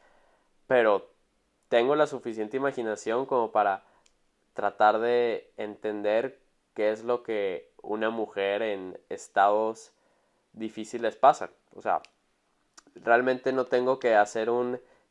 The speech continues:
cambio de trescientos sesenta grados en mi vida, ni hacerme, por ejemplo, pro aborto, que yo no lo soy, pero de que yo apoyo las ideas principales de, de esto, esa es la realidad.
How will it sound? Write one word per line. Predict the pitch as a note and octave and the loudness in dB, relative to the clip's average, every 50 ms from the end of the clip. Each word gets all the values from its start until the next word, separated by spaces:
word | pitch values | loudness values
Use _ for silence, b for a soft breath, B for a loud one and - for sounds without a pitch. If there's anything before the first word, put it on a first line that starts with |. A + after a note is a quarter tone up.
| _ - | _ 6
cambio | B2+ A#2+ A#2+ B2 B2+ | 8 8 8 8 2
de | B2+ - | 0 -2
trescientos | A#2 A2+ - - A2 G#2 - B2+ | -6 -8 -6 -6 -8 -8 -8 -14
sesenta | B2 A#2+ A#2+ G#2+ G#2+ - A#2+ A#2 | -12 -8 -8 -8 0 0 0 4
grados | B2 A#2+ A#2+ B2 B2 B2 - | 6 6 6 6 6 4 -2
en | B2 A2+ | -6 -6
mi | G#2+ G#2+ | -6 -4
vida, | A2 A#2 A#2+ A#2+ B2+ C3 | -2 0 4 4 4 4
ni | C3 B2 A#2 G#2+ - - | 4 0 -4 -6 -6 -2
hacerme, | - G2 G2 - A#2 A2 A2 A#2 A#2 | 0 0 0 0 -2 -2 0 -2 -2
por | A2+ - A2 G#2 | 0 0 0 0
ejemplo, | - A2+ G#2 - G#2+ G#2+ G#2 - | -2 -4 -8 -6 -6 -6 -4 -2
pro | - F2 E2 | -4 -4 -2
aborto, | F2 G2 G#2 G#2 A2 - - A#2+ B2 | -2 -2 -2 -2 -2 -6 -8 -10 -10
que | - - - _ _ _ _ _ _ _ _ _ _ _ | -10 -16 -20 _ _ _ _ _ _ _ _ _ _ _
yo | - - G#2+ F#2+ | -8 -6 -6 -6
no | F#2+ E2+ | -6 -8
lo | E2+ F#2+ | -10 -10
soy, | - - G#2 G#2 A2 - B B B B B B B B B _ | -6 -4 -4 -2 -4 -4 B B B B B B B B B _
pero | - D3+ D3 D3 D#3 D#3 D#3+ E3+ G#3 A3 b b b b b b _ | 10 10 10 12 12 10 10 8 6 4 b b b b b b _
de | - F#2+ G2+ G2+ | -6 -6 -4 -2
que | G#2+ G#2+ A2 | -2 0 2
yo | A#2 A#2+ | 4 4
apoyo | B2 B2 - C3+ B2+ C3 C3 C#3 C#3 D3 D#3 - - - _ _ _ _ _ _ _ _ _ _ _ _ _ _ _ _ - - | 4 4 2 4 4 6 6 6 6 6 4 2 0 -6 _ _ _ _ _ _ _ _ _ _ _ _ _ _ _ _ -16 -2
las | G2+ G2+ F#2+ F#2 - A#2 | 0 2 2 2 0 0
ideas | G#2+ G#2+ A#2 A#2 | 2 2 2 2
principales | - - - C#3 C3 A#2+ A2 - - G2+ _ - A2 G#2+ G#2+ A2 B2+ C#3 D3 C#3+ C3 | 2 -2 -2 -2 -2 -2 -6 -10 -14 -8 _ 4 6 6 6 4 2 0 0 -2 -2
de, | A#2 G2+ G2 F#2+ F#2+ F2+ F2 - - - _ - - _ _ _ | -2 0 0 0 0 -2 -4 -8 -10 -16 _ -20 -20 _ _ _
de | - - F#2 F#2+ G2+ A2+ | -8 -4 0 2 2 2
esto, | A2+ - - - C#3 C#3+ - - - _ _ _ _ | 0 -2 -2 0 0 0 0 -4 -10 _ _ _ _
esa | - - G#2 | -12 -8 -2
es | G#2+ | 0
la | A2+ A2 | 0 2
realidad. | G#2 G2+ F#2 F2 F2 G2+ A2+ G#2 - - | 2 -2 -6 -4 0 2 2 2 2 -2